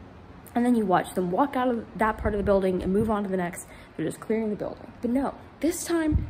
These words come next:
they walk into part of the building, and then they walk out of that part of the building, and then another security officer with a fire extinguisher joins that person, and the two of them go back into that same part of the building. And a couple things crossed my mind.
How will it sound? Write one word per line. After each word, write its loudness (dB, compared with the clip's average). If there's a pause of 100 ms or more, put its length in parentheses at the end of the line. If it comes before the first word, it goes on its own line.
they 4
walk 0
into 0
part 0
of 2
the -2
building, 0
and 2
then 2
they 0
walk 0
out 2
of 0
that 0
part 0
of 0
the -2
building, 2 (300)
and 0
then 2
another 2
security -2
officer -4 (200)
with -4
a 0
fire 0
extinguisher -8 (720)
joins 4
that -2
person, -8
and -2
the 0
two 6
of 4
them 2
go 2
back 0
into 0
that -2
same 2
part -2
of -2
the -2
building. -4
And 2
a 0
couple 4
things -4
crossed 0
my 0
mind. -2